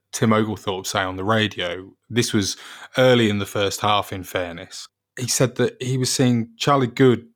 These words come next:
doing a lot of overlapping or making a lot of overlapping runs past Nicky Adams, something that we've not really seen happen before. And when I've watched the highlights back today, I noticed that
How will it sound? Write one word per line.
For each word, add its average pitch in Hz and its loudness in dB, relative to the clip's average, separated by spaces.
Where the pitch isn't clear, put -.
doing 117 4
a 110 0
lot 117 2
of 110 -8
overlapping 113 4
or 107 -2
making 127 0
a 113 2
lot 110 -2
of 104 -4
overlapping 104 -2
runs 104 -2
past 113 -2
Nicky 107 -6
Adams, 98 -2
something 110 -8
that 104 -12
we've 104 -12
not 113 -2
really 95 -8
seen 98 -6
happen 104 -6
before. - -14
And 120 2
when 147 4
I've 147 4
watched 131 0
the 117 0
highlights 110 -2
back 101 -2
today, 110 -2
I 135 0
noticed 139 2
that 120 6